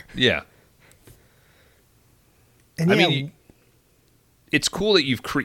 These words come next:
Speaker 1: I mean, you've created a world where you can reanimate bodies, right? So you can bring,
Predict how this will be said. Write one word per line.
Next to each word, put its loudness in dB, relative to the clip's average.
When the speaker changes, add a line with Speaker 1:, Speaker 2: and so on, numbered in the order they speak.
Speaker 1:
I 0
mean, 2
you've -2
created 4
a 6
world 2
where 2
you -2
can -8
reanimate -2
bodies, -4
right? 0
So -4
you 0
can -2
bring, -2